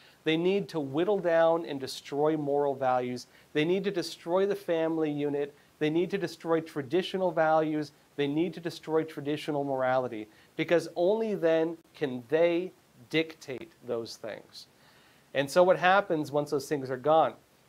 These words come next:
Government action becomes the basis of morality. Whatever the party does is what is right. And that was what political correctness was. That's the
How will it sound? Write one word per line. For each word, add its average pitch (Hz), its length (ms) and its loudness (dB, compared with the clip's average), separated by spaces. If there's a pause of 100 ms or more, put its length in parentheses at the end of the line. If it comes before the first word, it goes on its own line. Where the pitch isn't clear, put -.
(300)
Government 185 560 4
action 165 640 -2
becomes 131 440 -6
the 135 100 -8
basis 143 720 -6
of 123 220 -8
morality. 127 720 0
Whatever 165 440 -2
the 196 100 -2
party 175 400 -2
does 123 520 -2
is 117 240 -12
what 113 200 -4
is 123 200 -10
right. 101 400 -8 (400)
And 123 220 -6
that 170 240 2
was 156 160 -6
what 151 200 -4
political 139 440 -6
correctness 131 640 -8
was. - 440 -18 (400)
That's 147 240 0
the 175 180 -12